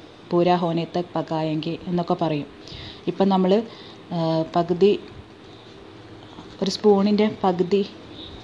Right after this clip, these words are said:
ഒലീവ് ഓയിൽ എടുത്തിട്ട് അത്, ആ, അതിൽ ഉള്ളി ബ്രൗൺ കളറാവുന്നത് വരെ വറുക്കുന്നു എന്നൊക്കെ പറയും. "ഐസേ മേ അഗർ മാ അപ്നെ കമരെ സേ നിക്കൽ ഉസ്കി കം-,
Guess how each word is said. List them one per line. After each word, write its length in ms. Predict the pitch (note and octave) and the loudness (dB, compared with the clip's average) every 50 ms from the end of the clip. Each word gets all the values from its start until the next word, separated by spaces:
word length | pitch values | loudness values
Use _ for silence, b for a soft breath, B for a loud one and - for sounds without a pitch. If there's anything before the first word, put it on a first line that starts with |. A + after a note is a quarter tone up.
| - - - | -14 -6 0
ഒലീവ് 380 | F#3 F3+ F#3 F#3 F#3+ G3+ G3 G3+ | 2 4 6 8 6 6 6 4
ഓയിൽ 320 | G3 F#3+ F#3 F#3 F#3 E3+ - | 4 4 2 2 0 -2 0
എടുത്തിട്ട് 480 | F3+ F3 E3+ E3+ - F3 E3+ - F#3+ G#3 G#3+ - B B B B B B B B B B B - | -2 -2 -2 -2 -4 -4 -2 -2 -2 -2 -2 -4 B B B B B B B B B B B -4
അത്, 260 | F3+ F3 E3+ F#3 F#3+ F#3+ F3 - - | -4 -2 0 2 2 2 2 0 -2
ആ, 80 | F#3+ F3+ F3 F3 E3+ E3+ - - | -2 0 2 4 4 2 2 2
അതിൽ 260 | F3 E3+ F#3 F#3+ F#3+ F3+ G3 G#3 - - - - - - - - - - - - - | 0 2 4 4 4 4 2 2 -2 -8 -16 -18 -18 -18 -18 -18 -20 -20 -10 -2 0
ഉള്ളി 420 | F#3 F#3 F#3 G3+ G#3 G3+ F#3 - - | 4 4 6 6 6 4 4 0 -4
ബ്രൗൺ 360 | F3+ E3+ F#3 F3 F3 F#3+ G3+ | -6 -2 0 2 2 2 0
കളറാവുന്നത് 640 | F#3+ - F#3 F3+ F3+ F3+ F3 F3 F3 F3+ F3 F3 E3 F3 | -2 -2 -2 -2 0 0 0 0 0 0 -2 -2 -2 -2
വരെ 280 | E3 E3 D#3+ E3 E3 - - - - - - - - - - - - - - - | -2 -2 -2 -2 -4 -6 -8 -12 -16 -16 -16 -18 -18 -18 -18 -18 -16 -14 -8 -4
വറുക്കുന്നു 440 | F#3 F#3 F3+ F#3 F3+ - F#3+ F#3+ G3 | -2 0 0 0 0 2 2 2 2
എന്നൊക്കെ 240 | G3 F#3 E3+ - E3+ | 0 -2 -2 -4 -6
പറയും. 320 | - E3+ D#3+ E3 D#3+ D#3+ - - B B B B B B F3+ | -4 -4 -4 -4 -6 -6 -10 -16 B B B B B B -4
"ഐസേ 280 | F#3 F#3 - - G3+ | -4 -2 0 0 0
മേ 160 | G3 G3 G3+ G#3+ G#3+ B B B B B B B B B B - - - - - - - - - - - - | 2 2 2 0 -2 B B B B B B B B B B -18 -20 -20 -18 -18 -18 -18 -18 -16 -8 -2 -2
അഗർ 300 | F#3+ F3+ D#3+ F#3+ F#3+ G3 - - - - - | 0 0 2 2 2 2 0 -4 -10 -10 -6
മാ 320 | F3+ E3+ E3+ F3 F#3 F#3+ | -2 0 0 2 2 2
അപ്നെ 300 | C3+ F#3 - - F#3+ F#3 | 2 0 0 -2 -4 -4
കമരെ 340 | F3+ - F#3 F3 F3 E3+ F3 | -2 -2 -4 -2 0 0 0
സേ 220 | F3 - - F3+ F3 | -2 -2 -4 -4 -2
നിക്കൽ 340 | F3 D#3+ D#3+ - F3 F3 - | -2 -4 -4 -4 -4 -2 -2
ഉസ്കി 280 | - E3+ - - F#3+ F3+ | -4 -6 -6 -2 -2 -2
കം-, 320 | F3 - F3 E3 E3 D#3 | -2 -2 -4 -4 -4 -6